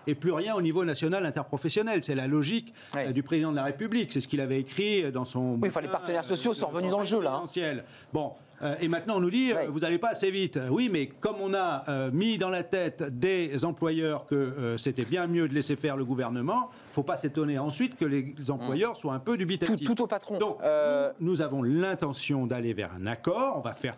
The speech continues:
Speaker 1: le maximum pour y aller, parce qu'il faut faire attention. Vous disiez à l'instant, euh, l'impact des, des dispositions qui ont été prises sur les entreprises, qui concernent essentiellement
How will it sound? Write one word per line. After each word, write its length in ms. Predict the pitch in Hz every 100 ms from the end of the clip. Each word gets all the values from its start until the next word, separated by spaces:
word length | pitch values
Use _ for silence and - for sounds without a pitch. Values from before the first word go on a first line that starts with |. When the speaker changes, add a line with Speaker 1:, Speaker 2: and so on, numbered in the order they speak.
| -
Speaker 1:
le 140 | 120
maximum 640 | 110 175 170 190 185 180 147
pour 160 | 127
y 80 | 127
aller, 180 | 202 240 - - -
parce 160 | 190
qu'il 80 | 220
faut 100 | 214
faire 140 | 226 214
attention. 420 | 220 220 254 175
Vous 140 | 143
disiez 260 | 165 185 220
à 60 | 190
l'instant, 640 | 220 - - 220 240 240 185
euh, 260 | 151 135 - - -
l'impact 580 | 143 147 220 226 -
des, 380 | 143 131 135 131
des 180 | 143 127
dispositions 600 | 135 143 147 147 165 156
qui 100 | 135
ont 60 | 123
été 100 | 143
prises 220 | 165 147
sur 100 | 131
les 80 | 123
entreprises, 640 | 135 135 135 202 226 175
qui 120 | -
concernent 320 | 135 147 180 151
essentiellement 640 | 147 143 143 139 170 208